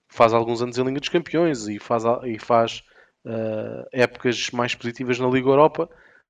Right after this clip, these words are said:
Acho que é isso que se vai, se vai ganhando. Não é uma coisa que tu consegues ganhar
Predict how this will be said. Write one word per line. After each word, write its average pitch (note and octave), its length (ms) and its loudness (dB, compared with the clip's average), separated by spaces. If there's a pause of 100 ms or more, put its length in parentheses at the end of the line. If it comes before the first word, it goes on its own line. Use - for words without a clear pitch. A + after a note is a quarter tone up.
(440)
Acho C3+ 240 6
que D3 100 2
é - 20 6
isso D3 220 -2
que - 80 -14
se - 140 -12
vai, C#3+ 380 4
se - 200 -12
vai C#3 120 6
ganhando. C#3 420 0
Não G#2+ 120 -6
é G#2+ 40 -4
uma G#2+ 120 -6
coisa A2 180 -4
que A2 60 -10
tu - 80 -20
consegues A2+ 300 -4
ganhar A2+ 480 -2